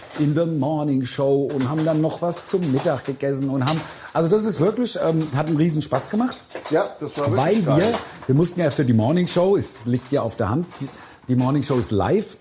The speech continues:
Speaker 1: und es ist so, da muss man halt früh da sein. Und da hätten wir hier in Frankfurt um halb sieben losfahren müssen und dann, um dann möglicherweise um acht Uhr in,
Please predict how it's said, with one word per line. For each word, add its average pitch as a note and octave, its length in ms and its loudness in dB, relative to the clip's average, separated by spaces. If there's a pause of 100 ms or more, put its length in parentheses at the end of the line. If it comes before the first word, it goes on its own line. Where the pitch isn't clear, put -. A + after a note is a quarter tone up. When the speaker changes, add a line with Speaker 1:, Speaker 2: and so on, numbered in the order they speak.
Speaker 1:
und D3+ 300 -4
es C#3+ 160 -4
ist C3+ 140 -2
so, D3+ 160 2
da D3 100 2
muss C#3 220 0
man D3+ 100 0
halt C3+ 160 -2
früh C#3+ 280 -2
da A#2+ 200 -2
sein. A1+ 300 -8 (320)
Und A#2 100 0
da A#2+ 60 4
hätten D3+ 280 2
wir F#3 80 0
hier F3 400 0
in C#3 320 -2 (100)
Frankfurt E3 680 -4
um D#3 320 -4
halb E3+ 240 -4
sieben E3+ 340 -4
losfahren D#3+ 480 -2
müssen C#3 300 -4
und C#3 280 0
dann, C3 180 0 (100)
um D3+ 160 0
dann C3 160 4
möglicherweise D3+ 760 0
um B2+ 140 -2
acht - 300 -8
Uhr D3 300 0
in, C#3 240 -2